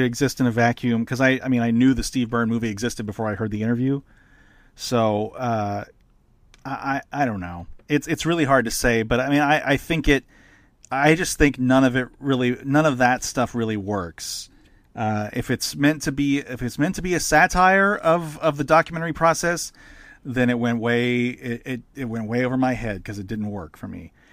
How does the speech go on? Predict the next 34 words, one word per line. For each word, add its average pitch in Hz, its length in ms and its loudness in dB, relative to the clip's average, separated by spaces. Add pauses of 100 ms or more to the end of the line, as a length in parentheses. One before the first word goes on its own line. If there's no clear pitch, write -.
(100)
If 117 160 -8
it's 120 140 -4
supposed 139 400 0
to 160 80 -2
be 151 240 4
this 151 240 0
honest, 151 840 0
uh, 123 400 2
look 127 440 0
at 143 160 -2
this 147 220 -2
thing 156 320 0
and, 131 100 2
and 123 200 0
who 120 160 -6
this, 127 240 -6 (140)
you 120 140 -6
know, 107 220 -6 (220)
trying 131 320 0
to, 139 80 -12
if 123 80 -6
it's 120 140 -8
a 110 60 -8
guy 127 240 4
trying 135 180 0
to 120 60 0
figure 127 240 -2
out 127 80 2
if 110 160 -2
this 120 300 -6 (500)
self-proclaimed 131 1000 0
master 120 460 0
prankster 131 680 2
is 113 440 0